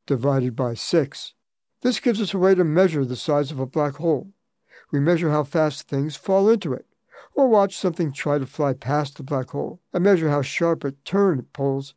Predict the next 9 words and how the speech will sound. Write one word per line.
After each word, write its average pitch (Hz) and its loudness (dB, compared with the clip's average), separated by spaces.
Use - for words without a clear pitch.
when 147 0
it 139 -2
feels 147 0
the 143 -6
hole's 151 0
gravitational 143 -2
tug 139 0
kick 123 -6
in. 127 0